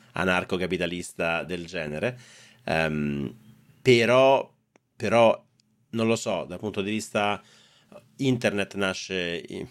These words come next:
un po' più anonimo, na-, na-, non lo so, mi sembra un po' eccessiva sta cosa.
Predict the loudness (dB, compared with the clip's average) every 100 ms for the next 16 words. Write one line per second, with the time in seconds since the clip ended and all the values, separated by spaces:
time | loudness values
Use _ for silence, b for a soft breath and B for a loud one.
0 | b b -2 0 2 0 2 0 -2 -2
1 | -4 -6 -8 -12 -8 -8 -8 -8 -2 0
2 | 0 -2 -4 -6 _ -10 -6 0 2 2
3 | 0 -2 -2 -2 -4 -10 -12 -12 -8 -8
4 | -8 -10 -8 -10